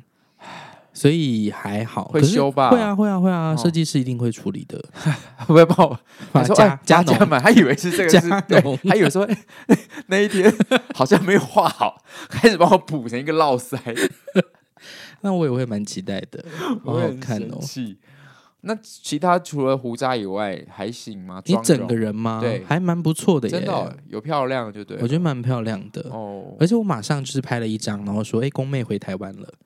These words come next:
Speaker 2: 那一张不好看啊。
Speaker 1: 就是，我就是想要呛宫妹啊，
Speaker 2: 哦。
Speaker 1: 只是她今天不来录音。
Speaker 2: 她已经回台湾了吗？
Speaker 1: 她到十五号。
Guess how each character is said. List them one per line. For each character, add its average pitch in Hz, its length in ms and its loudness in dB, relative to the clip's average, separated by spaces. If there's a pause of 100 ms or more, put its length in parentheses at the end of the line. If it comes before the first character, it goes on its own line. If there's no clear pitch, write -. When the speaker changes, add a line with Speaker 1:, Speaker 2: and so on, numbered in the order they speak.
(260)
Speaker 2:
那 175 120 -10
一 202 60 -6
张 220 200 -6
不 233 100 -10
好 156 180 -4
看 160 240 -10
啊。 139 320 -10 (100)
Speaker 1:
就 190 120 0
是， 190 220 -2 (160)
我 135 100 -2
就 - 80 -8
是 214 100 0
想 135 140 -6
要 113 60 -4
呛 117 200 -6
宫 107 140 -4
妹 107 160 -4
啊， 95 280 -8
Speaker 2:
哦。 110 80 -6
Speaker 1:
只 113 60 -2
是 120 60 -4
她 120 80 -6
今 120 140 -6
天 120 80 -6
不 120 80 -4
来 107 140 -4
录 104 200 -6
音。 92 200 -12 (460)
Speaker 2:
她 143 160 -10
已 131 80 -12
经 123 120 -6
回 127 100 -6
台 110 140 -10
湾 104 120 -8
了 104 80 -12
吗？ 98 240 -16 (320)
Speaker 1:
她 196 480 -2
到 175 140 -4
十 143 220 -6
五 110 120 -6
号。 - 320 -10